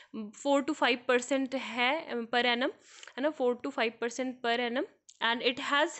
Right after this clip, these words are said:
accelerated six percent ये बढ़ी है, है ना। Cereals have been growing at about one six percent annum over the same period। अब ऑपरेशन फ्लड जो था,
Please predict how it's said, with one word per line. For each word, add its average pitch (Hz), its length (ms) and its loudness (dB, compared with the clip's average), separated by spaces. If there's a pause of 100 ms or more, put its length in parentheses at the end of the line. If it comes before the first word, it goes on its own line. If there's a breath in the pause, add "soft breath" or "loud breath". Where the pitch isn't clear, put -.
(460 loud breath)
accelerated 285 1000 0
six - 260 -8
percent 285 340 2
ये 285 120 0
बढ़ी 233 320 0
है, 208 220 0
है 214 140 -10
ना। 302 100 0
Cereals 277 480 2
have 247 180 2
been 269 280 0
growing 247 260 2
at 262 100 -2
about 240 240 -2
one 233 240 0
six 262 260 -10 (100)
percent 240 340 -2 (400 loud breath)
annum 220 220 0
over 226 200 2
the 233 160 -2
same 220 280 0
period। 190 340 -4 (380 loud breath)
अब 285 140 2
ऑपरेशन 311 500 4
फ्लड 311 360 4
जो 320 160 2
था, 311 380 2